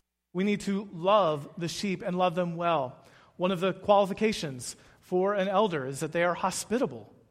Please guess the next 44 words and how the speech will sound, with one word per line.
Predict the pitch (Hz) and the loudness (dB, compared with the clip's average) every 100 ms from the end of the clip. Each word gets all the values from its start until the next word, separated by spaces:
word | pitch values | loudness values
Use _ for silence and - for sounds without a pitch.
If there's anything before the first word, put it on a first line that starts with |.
| _ _ _ _ _ - | _ _ _ _ _ -6
that, | 220 208 202 | -6 -6 -8
that | 202 | -2
they | 220 | 2
would | 233 220 - - - | 4 2 -2 -10 0
open | 208 226 | 0 2
up | 240 | 2
their | 247 214 | 2 2
homes, | 240 233 170 127 - - - _ - | 2 0 -2 -6 -12 -14 -18 _ 0
be | 233 | 2
friendly, | 240 - 220 226 196 131 117 - _ _ _ _ 156 | 2 0 0 2 0 -4 -10 -20 _ _ _ _ -6
uh, | 135 147 | -6 -8
serve | - - 254 233 202 | -8 2 4 4 2
and | 165 175 175 | 0 -2 0
love | 190 226 175 139 - - | 4 6 4 -2 -14 -4
people. | 233 190 175 | 0 2 2
Get | 254 254 | 0 0
in | 262 269 277 | 2 2 2
and | 202 208 | 0 0
among | 190 233 269 233 | 4 6 4 2
the | 202 | 0
sheep. | - 269 226 - - - - | 2 2 0 -2 -20 -20 0
Do | 202 311 | 6 6
it | 269 | 6
so | - 277 | 8 8
much | 269 269 - | 8 4 0
that | 185 | -4
you | 190 | 0
begin | 214 294 | 4 4
to | 254 | 4
smell | - 247 269 262 | 2 6 8 8
like | 214 - | 6 4
the | 190 | -4
sheep. | - 202 131 - _ _ _ _ _ | -2 -2 -4 -12 _ _ _ _ _
Do, | - 196 | -6 0
do | 208 | 2
you | |
smell | 196 254 285 | 4 6 6
the | 247 | 4
smell | 262 277 285 | 4 6 6
today | 277 214 247 262 | 4 4 8 8
when | 240 | 6
they're | 214 | 6
all | 226 247 | 8 8
together? | 214 220 240 233 | 6 4 4 2